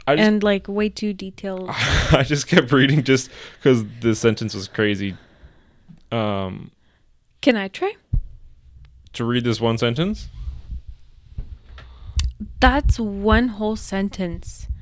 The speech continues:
Speaker 1: Well, kinda.
Speaker 2: Oh my
Speaker 1: I'm,
Speaker 2: God.
Speaker 1: I'm, I'm even having trouble kind of di-, differentiating where it, it starts and ends because there's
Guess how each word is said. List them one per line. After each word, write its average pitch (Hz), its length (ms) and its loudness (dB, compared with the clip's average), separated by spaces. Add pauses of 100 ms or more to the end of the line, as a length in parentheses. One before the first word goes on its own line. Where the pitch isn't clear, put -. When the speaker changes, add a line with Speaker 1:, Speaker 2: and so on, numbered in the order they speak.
Speaker 1:
Well, 139 140 0
kinda. 156 640 4 (220)
Speaker 2:
Oh 247 320 2 (180)
my 190 600 0 (400)
Speaker 1:
I'm, 131 120 2
Speaker 2:
God. 180 240 -4
Speaker 1:
I'm, 147 180 0
I'm 156 140 0
even 202 240 2
having 156 500 2 (140)
trouble 143 300 0
kind 127 240 0
of 117 100 -2
di-, 110 220 4
differentiating 113 680 0
where 104 240 2
it, - 140 -4 (140)
it 110 120 -4
starts 107 340 -4
and 104 100 -2
ends 107 240 -2
because 104 320 -2
there's 101 260 -2